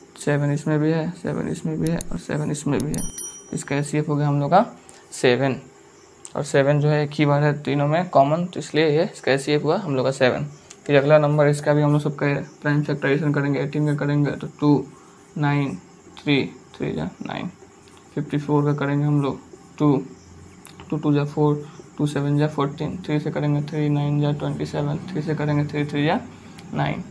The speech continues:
फिर एटी वन का करेंगे हम लोग, तो ये तो टू से होगा नहीं, तो थ्री से, थ्री टू जा सिक्स, टू जा थ्री सेवन जा ट्वेंटी वन, थ्री नाइन जा ट्वेंटी सेवन, थ्री थ्री जा नाइन। तो सबका यहाँ पे prime factorization आ गया। एटीन का हो गया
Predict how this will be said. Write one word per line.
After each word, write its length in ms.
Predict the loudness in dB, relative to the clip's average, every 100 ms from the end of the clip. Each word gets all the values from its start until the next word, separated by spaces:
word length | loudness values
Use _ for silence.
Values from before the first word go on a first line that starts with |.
| -16 -20 -10
फिर 140 | -2 -2
एटी 200 | 2 2
वन 200 | 4 2
का 100 | 2
करेंगे 300 | 2 4 4
हम 140 | 2
लोग, 180 | 0 -2 -10 -20 -20 -20 -14 -2
तो 100 | 2
ये 160 | 4 4
तो 100 | 2
टू 180 | 2 2
से 100 | 4
होगा 220 | 4 4
नहीं, 140 | 4
तो 80 | 2
थ्री 200 | -2 -2
से, 160 | -2 -4 -8
थ्री 200 | -4 -2
टू 260 | 0 2 4
जा 160 | 4 2
सिक्स, 380 | -2 -4 -8 -12 -4
टू 160 | 0
जा 140 | 2 2
थ्री 200 | 0 -2
सेवन 320 | 0 -2 0
जा 140 | -2 -2 -10 -20 -20 -20 -20 -12
ट्वेंटी 380 | -8 -6 -2 0
वन, 240 | 0 -4 -8 -16 -20 -20 -20 -20
थ्री 240 | -8 0 2
नाइन 280 | 2 0 0
जा 120 | -2
ट्वेंटी 320 | -2 -4 -4 -4
सेवन, 400 | -4 -4 -6 -10 -16 -12
थ्री 180 | -4 -4
थ्री 240 | 0 0
जा 160 | 2 0 -4 -16 -20 -20 -16 -10
नाइन। 260 | -6 -6 -8
तो 160 | -10 -8
सबका 300 | -6 -2 0
यहाँ 140 | 2
पे 140 | 2 0
prime 180 | -2
factorization 580 | -2 -2 0 0 0 0
आ 80 | 0
गया। 180 | 0 0 -6 -20 -20 -8
एटीन 300 | -6 0 0
का 80 | 2
हो 100 | 2
गया 120 | 2